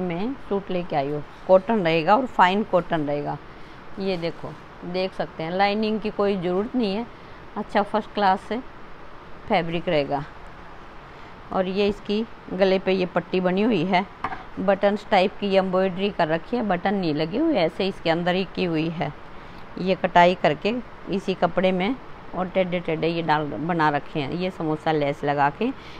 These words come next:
ये गोटे का वर्क भी है, बीच बीच में हल्के हल्के ये प्लास्टिक मिरर भी रहेंगे और फुल लंबाई रहेगी। लंबाई देखने की कोई ज़रूरत नहीं, कितनी लंबी चौड़ी कैसी भी हो। और ये देखो, बाजू के लिए अलग से लेस लगी हुई है,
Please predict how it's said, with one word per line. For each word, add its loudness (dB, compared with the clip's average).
ये 2
गोटे 2
का 4
वर्क 4
भी 2
है, 4
बीच 2
बीच 0
में 4
हल्के 2
हल्के 0
ये 0
प्लास्टिक 2
मिरर 2
भी 0
रहेंगे 0
और 0
फुल 0
लंबाई 6
रहेगी। 2
लंबाई 2
देखने -4
की -6
कोई -2
ज़रूरत -4
नहीं, -2
कितनी -2
लंबी 0
चौड़ी -2
कैसी 0
भी -2
हो। -2
और 0
ये 0
देखो, 0
बाजू 4
के 2
लिए 2
अलग 2
से 0
लेस 2
लगी 0
हुई 2
है, -8